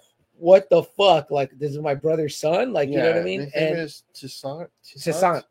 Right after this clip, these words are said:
Speaker 1: Yeah,
Speaker 2: Toussaint.
Speaker 1: Toussaint. And she says, "That's a very beautiful name." He says, "Your name is cool too," which is so cute. Uh, and he goes, "But that's just my Haitian name."
Speaker 2: Yeah.
Speaker 1: He's like,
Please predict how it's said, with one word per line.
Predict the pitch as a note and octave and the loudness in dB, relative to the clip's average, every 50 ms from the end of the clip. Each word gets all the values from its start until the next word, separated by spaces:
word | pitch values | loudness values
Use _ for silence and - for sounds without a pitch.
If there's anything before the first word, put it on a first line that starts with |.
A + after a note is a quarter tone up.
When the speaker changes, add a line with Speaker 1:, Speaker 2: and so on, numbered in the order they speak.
| _ _ - | _ _ -4
Speaker 1:
Yeah, | D3 D3 | -2 -2
Speaker 2:
Toussaint. | C#3 C#3+ | -2 -2
Speaker 1:
Toussaint. | C#3+ C3 B2 F3 D#3+ C#3 - | -4 -4 -4 -4 -4 -6 -8
And | C3+ C3+ | -10 -10
she | - - D3+ | -10 -10 -10
says, | C#3 D#3 C#3 | -8 -8 -8
"That's | C#3+ C3+ C#3 | -8 -8 -8
a | C#3 | -8
very | C#3 D#3 D3+ D3 | -4 -2 -2 -2
beautiful | C#3 C#3 D3+ D3 C#3+ - C3+ C#3+ | -2 -4 -8 -8 -8 -8 -8 -8
name." | D3+ D#3 D3+ | -8 -8 -8
He | D3+ D3 | -8 -10
says, | C#3+ C3 A#2+ A2+ | -10 -12 -12 -8
"Your | D#3+ A3+ | -8 -8
name | C4+ C4+ B3+ A3+ F#3+ | -6 -8 -8 -8 -10
is | E3 C#3+ | -10 -12
cool | - - - G#3+ F#3 | -12 -10 -8 -8 -8
too," | D3+ - - B3 C4+ C4+ B3 G3 | -8 -10 -12 -12 -10 -8 -6 -6
which | E3 C#3 | -6 -6
is | C#3 C3+ A#2+ C#3 - - | -8 -10 -12 -14 -20 -20
so | - - - F#3 F3 | -16 -8 -4 -4 -4
cute. | D3+ - - D#3+ C#3+ C#3 C#3+ - _ _ _ _ _ _ _ _ _ _ - | -4 -6 -10 -10 -8 -8 -10 -12 _ _ _ _ _ _ _ _ _ _ -10
Uh, | D#3 D3 D3+ D3 C#3+ C#3+ D3+ D3 | -6 -4 -4 -2 -2 -2 -2 -4
and | C#3+ C3+ | -4 -4
he | D3+ C#3+ | -2 -2
goes, | D3+ C#3+ B2 | -2 -2 -4
"But | C3+ D3 | -4 -2
that's | E3+ F3+ F3+ - | -2 -2 -2 -4
just | - F#3+ E3+ - | -6 -10 -8 -8
my | D#3 C3 | -8 -6
Haitian | A#2+ A2+ D#3 E3+ - - - C3 C3 | -4 -4 -4 -4 -6 -8 -10 -10 -10
name." | B2+ A#2+ A#2+ A#2+ | -10 -10 -10 -6
Speaker 2:
Yeah. | B2+ C#3 C#3+ C#3+ C3+ C3+ B2+ C3 | -2 0 4 4 6 6 4 4
Speaker 1:
He's | C3+ - | 0 0
like, | C#3+ C3 B2+ | -2 -2 -4